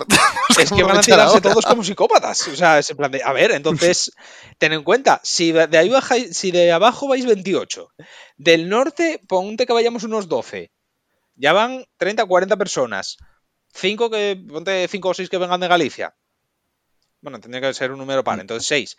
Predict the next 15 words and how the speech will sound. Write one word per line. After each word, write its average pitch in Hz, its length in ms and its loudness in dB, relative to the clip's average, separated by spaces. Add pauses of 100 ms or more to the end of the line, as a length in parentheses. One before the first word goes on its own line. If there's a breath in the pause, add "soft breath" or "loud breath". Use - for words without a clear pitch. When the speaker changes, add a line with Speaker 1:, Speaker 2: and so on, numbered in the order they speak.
Speaker 2:
Cuarenta 147 420 0
y 143 100 -2
seis 180 420 0
más 143 220 -6
los 139 120 -8
que 143 100 -6
suban 175 240 -2
de 180 80 -2
Garza-, 175 320 -2
tal, 214 220 0
igual 143 240 -4
somos 240 180 -12
setenta, 147 280 -8
ochenta, 170 300 -10
¿eh? 165 80 -14